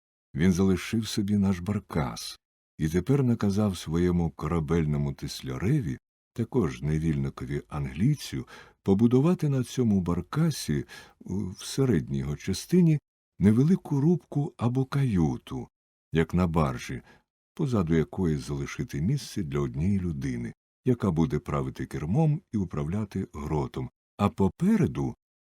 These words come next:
для двох, щоб кріпити і прибирати інші вітрила,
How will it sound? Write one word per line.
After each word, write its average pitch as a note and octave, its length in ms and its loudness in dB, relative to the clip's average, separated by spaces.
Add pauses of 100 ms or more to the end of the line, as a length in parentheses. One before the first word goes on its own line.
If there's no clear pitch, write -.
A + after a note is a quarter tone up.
для A#2+ 240 0
двох, F2 640 4 (460)
щоб - 280 0
кріпити C3+ 720 4
і G#2 100 6
прибирати G#2 800 4
інші F#2+ 500 4
вітрила, C#3 580 2